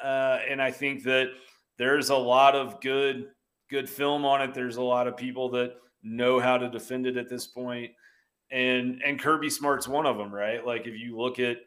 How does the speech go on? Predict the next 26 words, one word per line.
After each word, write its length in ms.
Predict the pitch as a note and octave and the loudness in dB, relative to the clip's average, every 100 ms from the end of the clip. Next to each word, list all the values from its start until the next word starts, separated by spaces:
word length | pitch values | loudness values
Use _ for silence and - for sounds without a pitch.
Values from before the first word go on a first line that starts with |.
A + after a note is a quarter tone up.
| _ _ _ _ | _ _ _ _
the, 360 | A2+ A#2+ A#2+ A#2+ | -2 0 0 -4
the 100 | C3 | -4
Dan 320 | B2+ B2+ C3 | 2 2 4
Mullen 320 | C3 B2+ B2+ | 2 2 2
offenses 1120 | A#2+ B2 B2+ B2 B2 A2+ - B2+ A#2+ A#2+ A2+ | 2 4 4 4 -4 -2 -2 -2 0 -2 -4
going 360 | - B2+ B2 A#2+ | -4 -2 -2 0
back 300 | A#2+ A#2+ A#2+ | 4 4 2
to 100 | B2+ | -6
Mississippi 580 | B2 A#2+ - - B2+ A#2+ | -4 -4 -4 -6 -6 -8
State 560 | - B2+ B2+ B2 B2 - _ _ | -8 -6 -4 -4 -6 -12 _ _
through 300 | B2+ C3 B2+ | -6 -2 0
his 240 | A#2+ B2 | 0 -4
time 600 | - A#2+ A#2+ A#2+ A#2+ A#2 A2 _ _ - | -6 -4 -2 -2 -2 -6 -14 _ _ -10
at 140 | A#2+ - | -10 -10
Florida, 580 | - D3 D3 A#2+ A#2 A#2 - _ - | -2 2 4 4 2 0 -10 _ -2
last 340 | C3 E3 E3 | 6 6 6
year 100 | F3+ | 4
was 160 | F3 D3+ | 4 2
the 80 | C#3+ | -2
first 340 | - D#3+ - | -2 -2 0
time 520 | D3 D3+ D#3 C#3 C3 | 0 4 6 4 2
in, 360 | A#2+ B2 B2 A#2+ B2 | -4 -4 -4 -6 -8
in 140 | A#2+ A#2+ | -10 -4
thirteen 500 | C3+ C#3 C3+ C#3 B2+ | -4 -4 -6 -4 -2
meetings 460 | B2+ C#3 C3+ A#2 G#2+ | -2 -4 -6 -6 -6
that 220 | A#2 | -6